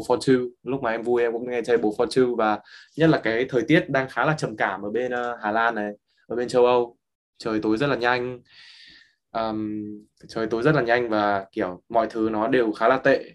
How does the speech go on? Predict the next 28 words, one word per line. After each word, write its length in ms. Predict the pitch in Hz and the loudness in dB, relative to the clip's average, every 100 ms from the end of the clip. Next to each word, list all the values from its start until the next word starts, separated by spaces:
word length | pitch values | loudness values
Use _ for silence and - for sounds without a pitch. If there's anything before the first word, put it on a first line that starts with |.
| _ _ | _ _
học 180 | - 113 - | -6 -6 -2
hành 440 | 120 113 107 110 - - - - | -4 -2 -6 -8 -12 -18 -20 -20
không 300 | - - 160 | -20 0 4
được 60 | 151 | 4
như 80 | 135 | 8
ý 160 | 156 156 | 8 10
muốn, 260 | 147 147 | 8 8
mối 120 | 156 160 | 8 6
quan 120 | 180 | 4
hệ 80 | 170 | 2
của 80 | 131 | 0
mình 200 | 131 135 | -2 -4
cũng 180 | 147 160 | -6 -4
không 160 | 170 | 0
được 60 | 156 | 4
như 120 | 151 | 8
ý 100 | 156 | 6
muốn, 200 | 147 135 | 6 4
thì 200 | 165 160 - - - - _ | 4 2 2 -20 -20 -20 _
em 180 | 156 160 | 0 2
cũng 180 | 156 165 | 2 2
hay, 240 | 170 160 | 4 6
ờ, 280 | 160 156 151 147 | 4 2 -4 -6
nghe, 180 | 147 143 | -6 -2
yeah, 200 | 143 139 - _ | 0 0 -6 _
cái 120 | 117 | -4
bài 220 | 120 123 | 0 0
đấy, 220 | 113 113 | 0 -4